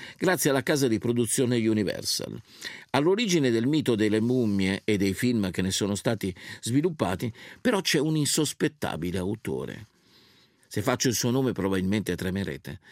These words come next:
Si tratta di Sir Arthur Conan Doyle. Sì, proprio lui, il papà di Sherlock Holmes. Ma c'è anche un altro insospettabile mistero,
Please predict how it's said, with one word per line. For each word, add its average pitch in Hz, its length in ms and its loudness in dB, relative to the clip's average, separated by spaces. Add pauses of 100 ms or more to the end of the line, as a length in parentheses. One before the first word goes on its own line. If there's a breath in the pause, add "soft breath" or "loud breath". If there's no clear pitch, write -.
(380 loud breath)
Si 117 180 -2
tratta 139 320 2
di 117 160 0
Sir 160 300 2
Arthur 123 360 0
Conan 117 380 0
Doyle. 73 540 -8 (600)
Sì, 98 320 -2 (200)
proprio 123 320 0
lui, 78 180 -2
il 73 80 -10
papà 113 300 -2
di 107 100 -2
Sherlock 92 400 -4
Holmes. - 420 -8 (1120 loud breath)
Ma 123 200 0
c'è - 160 2
anche 165 280 2
un 156 140 4
altro 160 300 0
insospettabile 113 1120 0
mistero, 113 580 -6